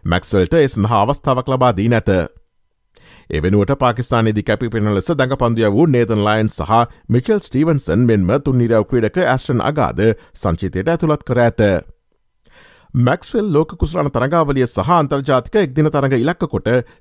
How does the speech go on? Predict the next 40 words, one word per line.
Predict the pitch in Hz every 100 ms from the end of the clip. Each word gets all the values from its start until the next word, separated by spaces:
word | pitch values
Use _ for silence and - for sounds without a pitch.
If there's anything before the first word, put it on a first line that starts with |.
| -
ශ්‍රී | 101
ලංකා | 98 104 127
සංචාරයේ | 131 139 123 165 165
එක්දින | 135 139
සහ | - 123 170 135
විස්සයි | 139 165
විස්ස | 143 160 -
සංචිත | 139 139 127 98
දෙකටම | 113 147 139 196
ඇතුළත් | 180 160 156
කර | - 110
තිබේ. | 117 107 98 - - _ _ _ _ - -
පැට් | 98 -
කමින්ස්ට | 110 120 113 180
ශ්‍රී | 165 131
ලංකාවේ | 135 120 131 147
විස්සයි | 131 135
විස්ස | 120 117 123
තරඟාවලිය | 120 127 113 110 165
අහිමි | - 110 185 180
වනු | 147 127
ඇති | 85
අතර, | 82 92 123 123 - -
ඇඩම් | 87 87 87
සැම්පා | 117 120 120
හට | 117 - 185 117
ඔහුගේ | 117 113 87
බිරිය | 107 101 160 -
පළමු | 139 143 120
දරුපත | 135 156 143 139
සඳහා | 127 123 120
සූදානම් | 156 170 165 151
වන | 135
බැවින් | 104 80 90 104 - - -
ශ්‍රී | 90
ලංකා | 87 98 98
සංචාරය | 127 127 123 120 190 -
අහිමි | 160 165 147
වී | 117 104
තිබේ. | 110 104